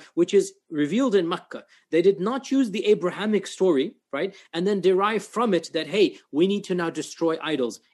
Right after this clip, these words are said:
Ibrahim alayhi salam was a case that Allah Azza wa Jal, of course, yani, that was a special case for his time, that Allah chose him to, you know, manifest his prophethood in that manner. The Muslims of Mecca did not do anything to even idolatry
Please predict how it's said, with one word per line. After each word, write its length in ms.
Ibrahim 400
alayhi 340
salam 380
was 160
a 60
case 340
that 160
Allah 320
Azza 220
wa 80
Jal, 240
of 160
course, 280
yani, 220
that 160
was 140
a 60
special 360
case 240
for 140
his 160
time, 180
that 120
Allah 260
chose 400
him 200
to, 280
you 80
know, 120
manifest 600
his 140
prophethood 500
in 120
that 200
manner. 320
The 100
Muslims 500
of 120
Mecca 520
did 200
not 360
do 280
anything 580
to 200
even 460
idolatry 720